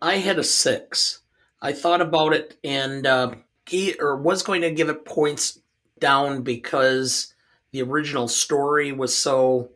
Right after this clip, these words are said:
been done so many different ways and times. But I gave it a bump up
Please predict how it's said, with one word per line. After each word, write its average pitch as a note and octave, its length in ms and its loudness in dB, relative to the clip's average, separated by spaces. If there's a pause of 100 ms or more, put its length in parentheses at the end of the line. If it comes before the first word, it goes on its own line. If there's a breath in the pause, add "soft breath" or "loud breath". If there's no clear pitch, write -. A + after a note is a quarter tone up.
(380)
been C3+ 440 -4 (240)
done C#3+ 260 2
so C3 180 0
many C3 220 0
different A#2+ 420 -4
ways C3+ 380 -2
and A2+ 160 -6
times. C3 460 -6 (580 soft breath)
But D3 80 -2
I D3 80 2
gave F#3+ 320 0
it F3+ 60 4
a C3+ 80 2
bump D#3 420 -2
up - 420 -4